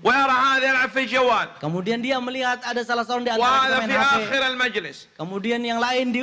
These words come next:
Speaker 2: ujung majlis.
Speaker 1: وهذا يمد رجليه.
Speaker 2: Dan, eh, ada juga yang lain, apa namanya, melonjorkan kakinya.
Speaker 1: يقول: "هذه مجالس أهل، المسلمين."
Speaker 2: Ya, dia akan mengomentari dan mengatakan, "Apakah ini kajian orang-orang Islam?"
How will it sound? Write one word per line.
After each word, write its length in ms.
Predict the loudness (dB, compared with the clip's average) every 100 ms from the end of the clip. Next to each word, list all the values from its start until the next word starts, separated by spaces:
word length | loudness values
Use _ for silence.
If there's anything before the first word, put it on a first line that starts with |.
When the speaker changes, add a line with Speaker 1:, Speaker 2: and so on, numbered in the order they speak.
| -2
Speaker 2:
ujung 480 | -2 -2 -2 -4 -4
majlis. 640 | -2 0 0 0 -6 -14 0
Speaker 1:
وهذا 400 | 2 4 2 0
يمد 240 | 0 -2
رجليه. 720 | -2 -2 0 0 -2 -8 -16
Speaker 2:
Dan, 400 | -4 -2 -2 -8
eh, 240 | -8 -4 -4 0
ada 140 | 0
juga 240 | -2 0 0
yang 160 | 0
lain, 400 | -2 0 -2 -4 -8 -10
apa 180 | -6 -6
namanya, 320 | -4 -6 -4
melonjorkan 560 | -4 -2 0 0 -2 -4
kakinya. 560 | -6 -6 -6 -6 -6 -8 -18 _ -10
Speaker 1:
يقول: 260 | -4 0 2
"هذه 260 | 2 0
مجالس 500 | -2 -2 0 0 -2
أهل، 140 | -2 -2 -2 -2 -4 -6 -14 -14 -10 -6
المسلمين." 560 | -4 -2 -2 -2 -2 -6 -12 -6
Speaker 2:
Ya, 80 | -2
dia 160 | -2
akan 160 | -2 -4 -2
mengomentari 560 | 0 -2 0 0 0
dan 80 | -2
mengatakan, 520 | -2 -2 -2 -4 -4 -4
"Apakah 320 | -2 -4 -6
ini 260 | -2 -2 0
kajian 320 | -2 -2 -4
orang-orang 400 | -2 -2 -4 -4
Islam?" 320 | -8 -8 -10